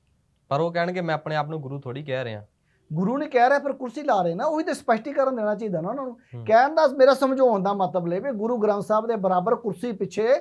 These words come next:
Speaker 2: ਨਿਰੰਕਾਰੀਆਂ ਨੇ ਕਿੱਥੋਂ ਤੱਕ ਵਿਵਾਦ ਗਿਆ ਸੀਗਾ।
Speaker 1: ਹੂੰ।
Speaker 2: ਤੇ ਆਪਾਂ ਗੁਰੂ ਗ੍ਰੰਥ ਸਾਹਿਬ ਨੂੰ ਗੁਰੂ ਰਹਿਣ ਦਈਏ,
Speaker 1: ਹੂੰ।
Speaker 2: ਤੇ ਆਪਾਂ ਉਹਦੇ ਚਰਨਾਂ 'ਚ, ਬਾਬਾ ਆਨੰਦ ਸਿੰਘ ਜੀ ਟੋਇਆ ਪੁੱਟ ਕੇ ਥੱਲੇ ਬਹਿੰਦੇ ਸੀ।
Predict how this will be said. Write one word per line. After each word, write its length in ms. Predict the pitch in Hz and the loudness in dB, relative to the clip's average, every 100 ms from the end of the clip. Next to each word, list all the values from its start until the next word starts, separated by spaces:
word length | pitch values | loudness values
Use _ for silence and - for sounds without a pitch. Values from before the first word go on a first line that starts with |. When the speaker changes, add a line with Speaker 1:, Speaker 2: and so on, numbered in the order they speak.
| - _ _ 180 | -2 _ _ 0
Speaker 2:
ਨਿਰੰਕਾਰੀਆਂ 640 | 214 226 214 233 220 240 | 6 6 4 4 4 4
ਨੇ 60 | 269 | 2
ਕਿੱਥੋਂ 280 | 269 311 | 2 0
ਤੱਕ 240 | 208 247 247 | 4 4 2
ਵਿਵਾਦ 380 | 233 208 190 180 | 2 4 4 4
ਗਿਆ 220 | 165 151 | 0 -2
ਸੀਗਾ। 260 | 135 110 - 120 | -6 -18 -20 -16
Speaker 1:
ਹੂੰ। 460 | 113 107 101 101 107 110 _ _ _ _ _ _ _ _ _ _ _ _ _ _ _ | -14 -14 -16 -20 -20 -20 _ _ _ _ _ _ _ _ _ _ _ _ _ _ _
Speaker 2:
ਤੇ 80 | 185 | 2
ਆਪਾਂ 260 | 185 233 233 | 4 4 4
ਗੁਰੂ 220 | 208 247 | 2 0
ਗ੍ਰੰਥ 280 | 202 208 214 | 0 0 2
ਸਾਹਿਬ 280 | 240 240 | 2 2
ਨੂੰ 300 | 254 254 180 | 2 -6 -4
ਗੁਰੂ 280 | 151 190 302 | -2 2 8
ਰਹਿਣ 220 | 294 254 262 | 10 10 8
ਦਈਏ, 360 | 247 226 - - _ 123 | 4 4 -2 -8 _ -16
Speaker 1:
ਹੂੰ। 160 | 113 | -6
Speaker 2:
ਤੇ 60 | 110 | -2
ਆਪਾਂ 220 | 196 214 | 0 0
ਉਹਦੇ 160 | 214 202 | 0 -2
ਚਰਨਾਂ 460 | 170 196 180 180 | 0 0 2 0
'ਚ, 100 | 175 | 0
ਬਾਬਾ 280 | 180 190 196 | 0 2 2
ਆਨੰਦ 280 | 196 180 180 | 0 0 -2
ਸਿੰਘ 220 | 180 208 | -4 -4
ਜੀ 200 | 208 214 _ - | -6 -8 _ 0
ਟੋਇਆ 260 | 185 214 208 | 6 8 8
ਪੁੱਟ 220 | 214 214 | 2 -4
ਕੇ 100 | 233 | -6
ਥੱਲੇ 260 | 202 196 | -4 -4
ਬਹਿੰਦੇ 300 | 190 196 220 | -2 -2 -2
ਸੀ। 200 | 185 190 | -4 -8